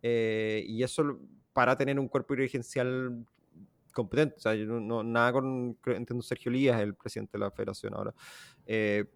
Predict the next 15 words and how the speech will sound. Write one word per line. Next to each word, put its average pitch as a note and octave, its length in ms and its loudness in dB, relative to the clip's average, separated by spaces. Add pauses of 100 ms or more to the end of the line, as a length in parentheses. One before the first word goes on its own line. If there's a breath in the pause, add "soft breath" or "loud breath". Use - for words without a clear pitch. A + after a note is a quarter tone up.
ni A#2+ 260 -2
nada C3 340 6
contra, B2 540 4
contra A2+ 320 -2
los G#2 100 -4
que - 120 -16
están B2 200 -2
ahora, D3 400 8
ni C3 120 2
nada, C#3+ 340 6
pero A#2 220 4
creo C#3 200 4
que, C#3 380 2
creo C3+ 260 4
que B2+ 340 4